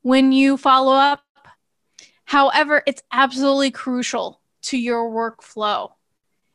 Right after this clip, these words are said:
And you're doing everyone a favor.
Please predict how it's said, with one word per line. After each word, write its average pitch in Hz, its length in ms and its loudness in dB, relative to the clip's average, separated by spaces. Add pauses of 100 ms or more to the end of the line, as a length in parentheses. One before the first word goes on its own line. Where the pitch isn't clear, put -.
(120)
And 262 380 -2 (440)
you're 269 160 -2
doing 285 440 0
everyone 247 480 -2
a 226 80 -4
favor. 190 560 -8